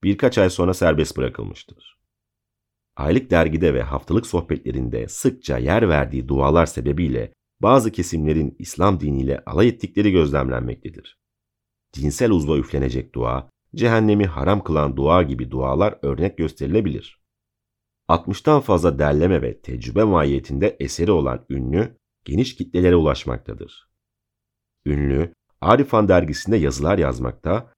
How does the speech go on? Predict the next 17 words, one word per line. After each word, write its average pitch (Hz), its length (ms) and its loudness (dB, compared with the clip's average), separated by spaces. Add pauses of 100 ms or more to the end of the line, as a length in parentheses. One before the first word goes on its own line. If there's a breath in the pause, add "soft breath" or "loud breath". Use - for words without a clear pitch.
(200)
her 139 280 0
çarşamba 101 540 2
ve 76 160 0
perşembe 71 540 -2
akşamı 82 580 -4 (100)
Lale 65 340 -4
Gül 98 260 -2
T 65 180 -8
V'de 73 300 -2
ve - 280 -12
Lale 64 300 -6
Gül 104 220 0
F 80 160 -4
M'de 80 200 -2
sohbet - 480 -8
programı 104 360 2
yapmaktadır. - 760 -4